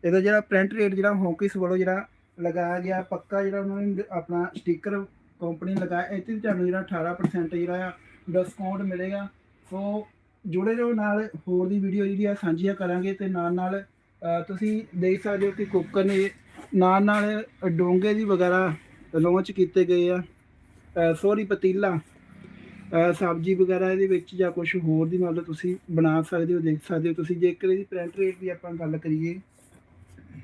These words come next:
ਅਹ, ਸਤਾਰਾਂ ਸੌ ਪੱਚੀ ਰੁਪਈਏ ਤੇ ਇੱਥੇ ਵੀ ਤੁਹਾਨੂੰ ਅਠਾਰਾਂ ਪਰਸੈਂਟ ਜਿਹੜਾ ਡਿਸਕਾਊਂਟ ਮਿਲੇਗਾ। ਸੋ ਚਾਹ ਵਾਲੇ ਪਤੀਲਾ ਵੀ ਤੁਸੀਂ ਖਰੀਦ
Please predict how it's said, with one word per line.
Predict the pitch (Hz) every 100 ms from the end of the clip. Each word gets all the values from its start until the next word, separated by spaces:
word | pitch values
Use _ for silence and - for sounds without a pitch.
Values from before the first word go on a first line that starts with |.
| - - -
ਅਹ, | 147 147 151 156 156 151 - _ - _ _ _ _ _ _ - - -
ਸਤਾਰਾਂ | - - 202 180 190 208
ਸੌ | 220
ਪੱਚੀ | 202 190 - 202
ਰੁਪਈਏ | 190 175 156 147 - - - - - - - _
ਤੇ | 175 185 196
ਇੱਥੇ | 190 185 233
ਵੀ |
ਤੁਹਾਨੂੰ | 233 233 202
ਅਠਾਰਾਂ | 196 190 185
ਪਰਸੈਂਟ | 190 190 196 175 175
ਜਿਹੜਾ | 180 196
ਡਿਸਕਾਊਂਟ | 190 185 - 170 170 175 175 - _ 175
ਮਿਲੇਗਾ। | 160 151 143 139 - _ _ _ _ - _ _ - -
ਸੋ | 165 165 180 196 185 _ - - - _ _ _ _
ਚਾਹ | 190 190 233
ਵਾਲੇ | 240
ਪਤੀਲਾ | 233 233 196 190 202
ਵੀ | 208
ਤੁਸੀਂ | 208 185 208
ਖਰੀਦ | 196 190